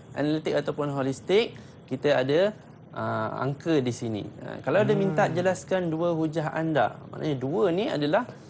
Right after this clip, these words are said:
Speaker 1: ah, dia dalam bentuk analitik. Bila analitik, kita jawab dalam bentuk eh? Ah, point. Ah, jangan kita jawab,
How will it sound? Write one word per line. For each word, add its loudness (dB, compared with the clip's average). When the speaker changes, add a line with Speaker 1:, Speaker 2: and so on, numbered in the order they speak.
Speaker 1:
ah, -14
dia 2
dalam 2
bentuk -2
analitik. -6
Bila 0
analitik, 0
kita -2
jawab 4
dalam 2
bentuk 0
eh? -2
Ah, -10
point. -4
Ah, -6
jangan 4
kita 4
jawab, 6